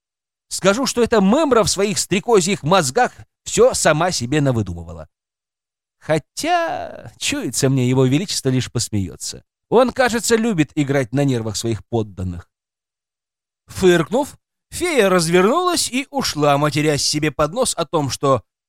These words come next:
лезут тут всякие без очереди, а она свои ночи столько месяцев ждала, и вообще,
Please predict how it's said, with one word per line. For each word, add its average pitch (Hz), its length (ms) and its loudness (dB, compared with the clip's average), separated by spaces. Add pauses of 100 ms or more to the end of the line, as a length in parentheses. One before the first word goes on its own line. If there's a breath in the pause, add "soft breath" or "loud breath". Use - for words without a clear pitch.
(120)
лезут 127 440 -4
тут 123 180 -8
всякие 240 760 0
без 214 240 -8
очереди, 185 640 -2
а 147 180 4
она 143 160 -2
свои 139 280 -6
ночи 135 280 -6
столько 135 400 -4
месяцев 131 440 -6
ждала, 135 600 2
и 151 180 -2
вообще, 147 580 0